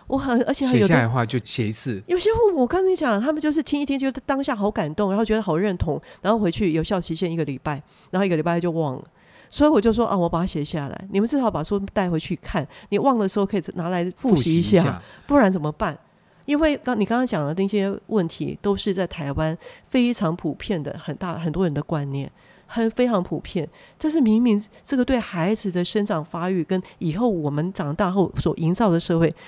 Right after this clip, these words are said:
Speaker 1: 我觉得是不利的啊。我看到这么多的孩子，我当医生当了三十多年，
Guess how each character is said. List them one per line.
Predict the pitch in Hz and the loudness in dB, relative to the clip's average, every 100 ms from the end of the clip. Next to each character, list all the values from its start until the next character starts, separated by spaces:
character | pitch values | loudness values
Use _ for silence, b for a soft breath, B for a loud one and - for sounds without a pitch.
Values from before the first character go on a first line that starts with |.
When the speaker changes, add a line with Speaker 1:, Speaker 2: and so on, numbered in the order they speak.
| B B | B B
Speaker 1:
我 | 220 | 0
觉 | 254 | 2
得 | 269 | 2
是 | 294 | 0
不 | - 180 | 0 0
利 | 220 208 160 | 4 4 2
的 | 92 | -2
啊。 | 85 - - | -6 -10 -2
我 | 240 | 0
看 | 311 | 4
到 | 302 | 4
这 | 262 | 6
么 | 262 220 | 6 8
多 | 226 | 6
的 | 214 | 6
孩 | 175 165 | 2 0
子， | 175 | 2
我 | 160 | 0
当 | 226 220 | 2 0
医 | |
生 | 220 208 | 2 2
当 | 208 202 | 2 2
了 | |
三 | 185 196 | 2 0
十 | 196 170 | 0 0
多 | 175 165 | 0 0
年， | 170 131 | 0 -2